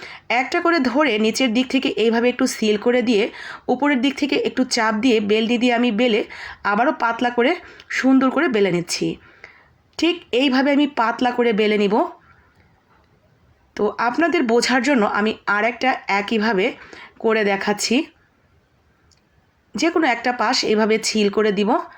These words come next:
তারপরে বিপরীত যে পাশটা থাকবে সেই পাশটাতে হাত দিয়ে এইভাবে চেপে একটু লম্বাটে করে তারপরে বেলনি দিয়ে বেলে নিলেই হয়ে যাবে।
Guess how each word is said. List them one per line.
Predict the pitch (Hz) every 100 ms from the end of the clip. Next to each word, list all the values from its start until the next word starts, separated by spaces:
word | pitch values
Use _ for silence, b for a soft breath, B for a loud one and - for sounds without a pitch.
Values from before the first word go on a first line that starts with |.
| B B B B -
তারপরে | 214 220 320
বিপরীত | 254 247 254 226
যে | 240
পাশটা | 233 214 -
থাকবে | 202 214 196
সেই | - 214 208
পাশটাতে | 208 208 226 220
হাত | 208 196 175
দিয়ে | 190 190
এইভাবে | 202 202
চেপে | 208 202 196
একটু | 196 214
লম্বাটে | 202 190 202 226
করে | 254 208 262 B B B B B B B _ -
তারপরে | 202 202 262
বেলনি | 247 247 247
দিয়ে | 247 294
বেলে | 226 202
নিলেই | 190 220
হয়ে | 247 185 165
যাবে। | 175 175